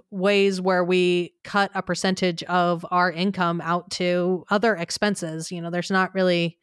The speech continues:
there's not intellectually necessarily anything different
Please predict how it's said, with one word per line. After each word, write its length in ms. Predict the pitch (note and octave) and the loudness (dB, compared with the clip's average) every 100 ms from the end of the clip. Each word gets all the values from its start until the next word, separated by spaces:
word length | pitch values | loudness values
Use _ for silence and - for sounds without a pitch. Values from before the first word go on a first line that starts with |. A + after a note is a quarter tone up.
| _ _ _ | _ _ _
there's 460 | G#3+ F#3 A#3 A3 F#3 | -6 2 2 2 2
not 240 | A#3+ A#3+ B3 | 2 2 0
intellectually 680 | B3 G#3+ G3+ G3+ - G3 F3+ | -2 0 2 0 0 -2 0
necessarily 560 | F3 E3+ F#3 G3+ F#3 F3+ | 0 -2 -2 0 2 2
anything 360 | F3 F3+ F3+ E3+ | 0 0 0 0
different 760 | F3+ - F3 D#3+ D#3 - | -2 0 -2 -2 -6 -10